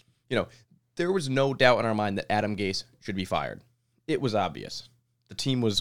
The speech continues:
one of the worst that we've ever seen, and they were very close to going oh and sixteen, the third team to ever do that. Plus, as I mentioned, he's not good at the portion of the team that he's supposed to be good at.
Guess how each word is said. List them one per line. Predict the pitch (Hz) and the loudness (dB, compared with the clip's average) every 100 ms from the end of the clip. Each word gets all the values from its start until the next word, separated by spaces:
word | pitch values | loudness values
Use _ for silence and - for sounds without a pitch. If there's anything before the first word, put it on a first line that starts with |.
| - | -2
one | 123 123 | 0 2
of | 104 | 2
the | 107 | 0
worst | 104 120 117 - - _ _ | 2 0 -2 -10 -20 _ _
that | - | -4
we've | 104 | 0
ever | 113 151 | 2 0
seen, | 147 101 113 135 _ _ _ | -2 -2 -4 -8 _ _ _
and | 113 120 | 0 2
they | 120 | 2
were | 120 110 - | 0 -4 -10
very | 110 113 190 | -2 2 2
close | 185 147 139 | 2 -2 -2
to | |
going | 123 120 | 0 0
oh | 117 | 0
and | 113 | -2
sixteen, | 117 - 101 110 | -4 -6 -6 -6
the | |
third | - 113 107 | -4 -4 -4
team | 110 | -4
to | 98 | -2
ever | 92 | -2
do | 76 64 | -6 -10
that. | - - _ _ _ _ _ - | -14 -18 _ _ _ _ _ 0
Plus, | 175 - - _ - | 2 0 -6 _ -2
as | 120 | 0
I | 120 | 2
mentioned, | 104 98 135 131 - _ _ _ - | 0 -2 -4 -6 -12 _ _ _ -8
he's | 107 | 0
not | 117 107 | 2 2
good | 113 | -2
at | 95 | -4
the | |
portion | - 110 101 107 | -6 -4 -2 -4
of | |
the | 92 | -6
team | - 110 | -6 -4
that | 110 | -4
he's | 120 | -4
supposed | 123 127 | -2 -2
to | - | -4
be | |
good | 156 269 | -4 0
at. | - | 0